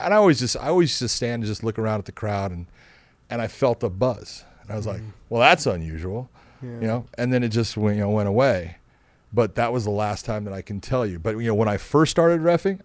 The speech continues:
Speaker 1: dude, I was scared to death because I was scared I was gonna make a mistake. And there wasn't a whole lot to make mistakes about <laughs> back then as far as the
Speaker 2: Yeah.
Speaker 1: rules. But I didn't want someone to, you know,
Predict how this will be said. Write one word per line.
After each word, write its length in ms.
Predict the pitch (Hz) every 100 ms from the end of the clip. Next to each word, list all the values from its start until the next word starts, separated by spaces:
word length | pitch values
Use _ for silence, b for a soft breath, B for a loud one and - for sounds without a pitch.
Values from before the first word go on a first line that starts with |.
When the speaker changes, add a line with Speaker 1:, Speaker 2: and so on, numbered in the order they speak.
| - -
Speaker 1:
dude, 140 | 196
I 60 | 120
was 100 | -
scared 240 | - 156
to 60 | 139
death 320 | 202 180 -
because 520 | 113 - 117 170 - - b b b b -
I 80 |
was 160 | 120 101
scared 260 | - 98 95
I 40 |
was 100 | 87
gonna 160 | 92 90
make 180 | 92
a 60 | 95
mistake. 400 | 98 - 127 -
And 100 | 104
there 80 | 113
wasn't 300 | 127 143 139
a 20 |
whole 140 | 135
lot 180 | 131 127
to 60 | 123
make 200 | 127 -
mistakes 420 | 113 - 165 -
about 360 | 101 107 101 104 B B
<laughs> 220 | B B
back 180 | 131 - - -
then 140 | 233 -
as 200 | 185 160 -
far 280 | 160 175
as 100 | 160
the 120 | 139 147
Speaker 2:
Yeah. 160 | 156 -
Speaker 1:
rules. 340 | 220 156 113 - B B B
But 100 | 143
I 120 | 139 127
didn't 540 | 95 90 156 165 160
want 300 | 139 131 123
someone 680 | - 135 127 123 120 117 117 b b b b -
to, 100 | 120
you 320 | 113 110
know, 100 | 107